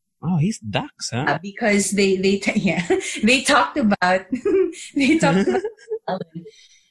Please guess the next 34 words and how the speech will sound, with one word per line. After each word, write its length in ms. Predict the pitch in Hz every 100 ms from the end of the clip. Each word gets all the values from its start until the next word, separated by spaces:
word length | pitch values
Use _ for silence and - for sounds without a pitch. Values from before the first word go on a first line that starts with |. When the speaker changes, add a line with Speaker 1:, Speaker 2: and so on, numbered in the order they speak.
| _ -
Speaker 2:
And 360 | 294 294 294
I 160 | 320 339
get 200 | 370 392
it. 180 | 277 233
I 100 | 262
mean, 460 | 269 269 262 262
you 180 | 233 269
know, 240 | 240 208
I'm, 380 | 220 214 220 196
I'm 140 | 220 214
a 40 |
big 280 | 202 214 202
believer 580 | 190 190 190 190 185 -
of 340 | 175 170 165 165 -
waiting 800 | 175 165 165 165 175 180 180 180
for 220 | - 175
sex 560 | 165 160 156 - - -
until 360 | 170 165 160 165
you're 340 | 160 156 160 156
ready 500 | 160 160 196 233 -
and 160 | 175 170
the 60 |
person 360 | - 170 165 156
you're 100 | 143
Speaker 1:
Hmm. 60 | 95 95
Speaker 2:
with 100 | - _ _ _ - - -
is 240 | 180 170 165
ready 320 | 156 151 147
and 100 | 147
it's 160 | 143 147
a 80 |
fully 640 | - - 170 156 156 151 147
consensual 1300 | 160 147 143 - 143 147 - 165 147 127 123 127 127
act. 120 | 147